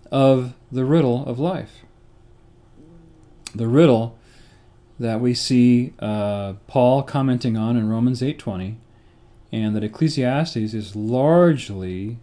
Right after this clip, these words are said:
well, for the most part, that's what the book is about, is this riddle. This riddle that God has made life inhospitable, uh, and done it on, done it on purpose as a kind of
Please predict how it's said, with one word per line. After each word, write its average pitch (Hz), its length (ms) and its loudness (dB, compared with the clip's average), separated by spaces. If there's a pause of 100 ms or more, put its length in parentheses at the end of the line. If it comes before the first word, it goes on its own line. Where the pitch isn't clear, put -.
(100)
well, 117 400 -6 (380)
for 143 80 -2
the 147 40 0
most 208 280 0
part, 101 340 -8 (260)
that's 117 140 -8
what 113 80 -6
the 117 80 -6
book 117 220 -6
is 120 80 -4
about, 139 320 0
is 87 120 -12
this 101 200 -10
riddle. 113 340 -4 (580)
This - 200 -12
riddle 127 200 -2
that 107 140 -8
God 135 300 2
has 170 160 0
made 113 480 -2 (460)
life 147 340 2
inhospitable, 104 1040 -2 (580)
uh, 98 800 -8
and 107 240 -10
done 123 140 0
it 147 100 2
on, 156 160 -2 (160)
done 123 180 0
it 165 80 2
on 190 140 0
purpose 175 680 -6 (840)
as 135 600 0
a 139 320 -2 (260)
kind 185 540 -4
of 160 500 -2